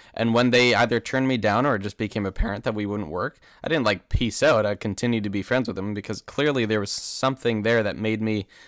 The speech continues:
so interested that I'd wanna be in a relationship with them, let alone a friendship.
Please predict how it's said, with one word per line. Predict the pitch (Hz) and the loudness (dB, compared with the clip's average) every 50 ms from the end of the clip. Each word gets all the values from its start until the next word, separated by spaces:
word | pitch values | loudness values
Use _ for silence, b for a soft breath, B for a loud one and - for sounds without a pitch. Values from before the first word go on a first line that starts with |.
| B B B | B B B
so | - - - 127 131 127 | -6 0 4 4 6 6
interested | 123 123 117 - - 113 - - - 110 | 4 2 2 2 0 0 0 0 -4 0
that | 101 107 101 | 0 2 4
I'd | 104 104 101 95 | 4 2 2 2
wanna | 98 110 110 107 | 0 0 0 0
be | 98 104 110 | 0 0 -2
in | 107 98 | 0 -2
a | 92 | -2
relationship | 90 87 87 104 135 156 - - 117 - - 101 90 | -4 -2 0 2 2 2 2 0 -2 -2 -2 -6 -6
with | 95 95 | -6 -8
them, | 98 90 95 | -8 -6 -2
let | 104 107 101 | 0 0 0
alone | 98 101 104 101 92 | 0 0 -2 -4 -4
a | - | -8
friendship. | - - - 123 123 117 - - - - - | -8 -4 -2 -2 -2 -4 -6 -8 -10 -12 -12